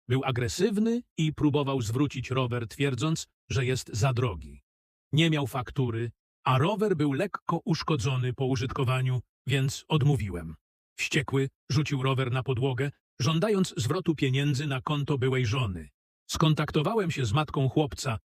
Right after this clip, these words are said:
która zabrała rower i ponownie przekazała go synowi. Dowiedziałem się, że ojciec próbował uniknąć płacenia na dziecko. Formalnie był bezrobotny, ale pracował na czarno jako majster. Miał pieniądze, ale ukrywał dochody.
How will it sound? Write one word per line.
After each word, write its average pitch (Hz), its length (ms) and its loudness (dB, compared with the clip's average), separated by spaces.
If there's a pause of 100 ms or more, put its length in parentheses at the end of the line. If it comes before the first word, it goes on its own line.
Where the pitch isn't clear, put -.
(180)
która 143 280 0
zabrała 131 460 0
rower 202 420 0
i 226 140 2
ponownie 151 500 0
przekazała 135 600 -2
go 123 140 -2
synowi. 113 640 -4 (280)
Dowiedziałem 135 540 0
się, 143 180 -4
że 127 160 -2
ojciec 202 420 -2
próbował 156 380 2
uniknąć 151 480 0
płacenia 131 460 -2
na 131 120 0
dziecko. 117 480 -4 (520)
Formalnie 143 440 4
był 139 140 2
bezrobotny, 135 720 -2 (320)
ale 139 180 2
pracował 139 400 0
na 135 140 0
czarno 143 400 2
jako 123 240 -2
majster. 123 560 -2 (460)
Miał 135 160 4
pieniądze, 147 640 0 (200)
ale 139 180 4
ukrywał 135 420 2
dochody. 131 540 -2